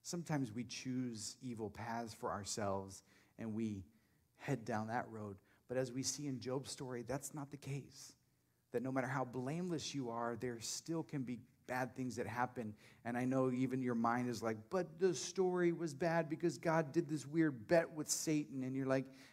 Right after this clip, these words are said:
"I get it, but it's a story in a galaxy far, far away." Like, do you understand how this really works? When we read portions of Scripture like this, it's as if we have to step back and say,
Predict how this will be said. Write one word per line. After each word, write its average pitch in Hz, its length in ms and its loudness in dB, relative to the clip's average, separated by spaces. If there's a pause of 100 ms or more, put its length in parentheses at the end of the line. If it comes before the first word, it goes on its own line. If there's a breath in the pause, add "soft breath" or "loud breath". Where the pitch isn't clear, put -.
(120 loud breath)
"I 135 60 -8
get 143 260 -2
it, 127 100 -4
but 143 120 -6
it's - 80 -6
a 156 100 0
story 165 560 0
in 143 120 0
a 156 40 -2
galaxy 160 640 2 (260)
far, 151 260 -10
far 147 280 0
away." 143 380 2
Like, 120 200 0
do 127 80 -8
you 143 100 0
understand 151 580 -2 (280 loud breath)
how 151 180 -2
this 147 200 -2
really 143 220 2
works? 147 380 -2
When 147 120 0
we 139 120 4
read 165 520 0
portions 156 400 -4
of 135 80 -4
Scripture - 340 -8
like 120 200 -4
this, 123 260 -4 (380 loud breath)
it's 143 140 -2
as 151 180 4
if 175 120 0
we 165 120 -2
have 147 200 -2
to 143 80 -8
step 156 360 -2
back 139 220 0
and 127 100 -2
say, 135 400 2